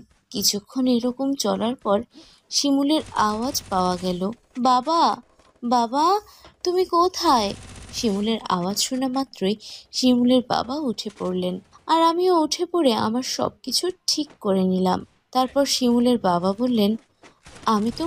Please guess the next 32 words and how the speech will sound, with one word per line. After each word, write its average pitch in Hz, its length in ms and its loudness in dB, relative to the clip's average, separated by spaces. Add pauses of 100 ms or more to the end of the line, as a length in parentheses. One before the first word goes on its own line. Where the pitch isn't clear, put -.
ঘরে 214 480 0
আছি।" 190 440 0 (680)
শিমুল 202 400 2
ঘরে 180 360 -2
এসে 190 220 0
বলল, 240 280 0 (600)
"তুমি 381 220 6 (100)
এখানে 392 340 0
কি 277 160 -2
করছো?" - 440 -4 (420)
শিমুলের 190 560 0
বাবা 175 280 0
বললেন, 208 380 2 (520)
"আমি 247 200 4
তো 294 140 2
মোমবাতি 233 720 4
দিতে 202 260 -2
এসেছিলাম।" 185 720 0 (640)
এরপর 185 340 0
শিমুলের 190 600 2
বাবা 180 320 0
জানালা 196 500 0
বন্ধ 175 280 -4 (140)
করে 277 200 0
মোমবাতি 180 520 0
জ্বালিয়ে 180 440 0
দিয়ে 240 260 2 (520)
ঘর 214 200 2
থেকে 226 300 -6
বেরিয়ে 233 360 0
চলে 180 360 -2
গেলেন। 175 320 -2